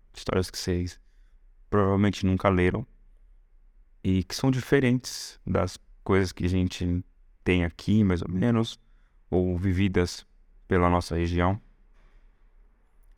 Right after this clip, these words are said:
E também nem todas são de terror, mas são aterrorizantes. Pode ter certeza disso. Lembrando também,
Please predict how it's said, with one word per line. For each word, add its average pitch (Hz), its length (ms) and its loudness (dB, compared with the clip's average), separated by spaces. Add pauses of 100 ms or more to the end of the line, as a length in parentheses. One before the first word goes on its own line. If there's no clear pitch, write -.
(120)
E 104 80 -4
também 120 320 2
nem 127 160 2
todas 127 300 0
são 123 220 0
de 120 100 -6
terror, 95 480 0 (840)
mas 92 180 0
são 92 320 0 (140)
aterrorizantes. 92 880 -2 (180)
Pode 98 160 -4
ter - 60 -16
certeza 90 600 0
disso. - 380 -8 (1300)
Lembrando 101 380 2
também, 98 540 2